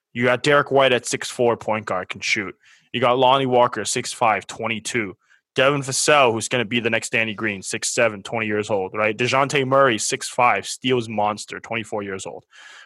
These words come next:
right? Keldon Johnson, six six, twenty-one, starting shooting guard. Like, you look at those guys, and I'm like, "Yeah, they're not gonna, none of those are gonna be Steph Curry." But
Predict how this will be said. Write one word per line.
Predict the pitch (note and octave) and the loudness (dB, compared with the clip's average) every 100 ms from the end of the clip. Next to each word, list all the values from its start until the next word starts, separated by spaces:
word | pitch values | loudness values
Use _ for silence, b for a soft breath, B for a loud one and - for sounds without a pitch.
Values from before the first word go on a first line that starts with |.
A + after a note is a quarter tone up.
| _ | _
right? | B2 C3+ | 0 2
Keldon | E3 E3 D#3+ | 2 4 4
Johnson, | C#3 C#3+ D#3 - A2+ | 4 6 6 2 -6
six | F#2+ - D#3+ - | -6 -2 -2 0
six, | - - F#3+ - - - _ _ _ _ | 2 4 4 2 -2 -4 _ _ _ _
twenty-one, | - C#3+ C#3 B2 C#3 G3+ D3+ D#3 _ _ _ | -2 0 0 2 4 4 2 -6 _ _ _
starting | - - B2+ C#3+ | -14 -2 0 0
shooting | - E3 F#3+ D#3 | 0 2 2 2
guard. | B2 E2+ - _ _ _ _ _ _ | -2 -2 -8 _ _ _ _ _ _
Like, | C3+ C3+ - | -4 -4 -6
you | E3+ F3 | -2 0
look | F#3+ F3 A#3+ | 2 2 2
at | E3 | 2
those | C#3 C3 | 2 2
guys, | - A2+ A2 A2+ | 2 2 2 0
and | |
I'm | A2 D#3+ | -2 0
like, | F#3+ C3+ - | 2 0 0
"Yeah, | E3+ F#3 | 0 2
they're | F#3+ | 2
not | F#3 A3 | 2 2
gonna, | G3+ D#3+ | 0 -4
none | C#3 F#3 | -4 -4
of | E3+ | -2
those | C3+ | -4
are | B2 | -4
gonna | A#2 | -6
be | A2+ | -8
Steph | - A#2 - | -6 -6 -6
Curry." | G#2+ F2+ F#2 _ _ _ _ _ _ | -6 -6 -8 _ _ _ _ _ _
But | D3+ D3 B2 | 4 4 4